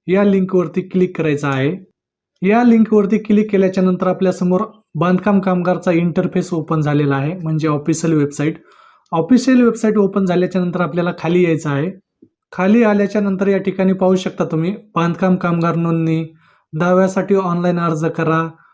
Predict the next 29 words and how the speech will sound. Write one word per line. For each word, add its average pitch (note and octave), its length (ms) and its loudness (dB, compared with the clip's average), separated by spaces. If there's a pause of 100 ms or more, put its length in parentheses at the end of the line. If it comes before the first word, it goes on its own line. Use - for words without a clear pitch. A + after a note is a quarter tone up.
(220)
ऑनलाइन F3+ 460 4
नूतनीकरण F3+ 560 0
नोंदणी, E3 460 -2 (680)
दाव्याची F3+ 520 0
तारीख F3+ 500 0
बदला, E3 520 0 (340)
बांधकाम F#3 500 0
कामगार F#3+ 460 2 (340)
नोंदणी F3+ 340 2
अद्ययावत E3+ 520 0
करा. D#3+ 240 0 (420)
तर G3 80 0
या G#3 100 4
ठिकाणी G#3+ 320 0
पाहू G#3 240 2
शकता G3+ 300 -4
तुम्ही, F3+ 260 -4
बांधकाम F#3 540 0
कामगार F3+ 460 -2
प्रोफाइल F3+ 540 0
log D#3+ 180 0
in D#3 80 -2
करा, C#3 280 -4
सहा E3+ 320 -2
नंबरला E3+ 420 -2
ऑप्शन D#3 320 -4
आहे. C#3+ 280 0 (280)
तर F#3 100 0
या A3 220 4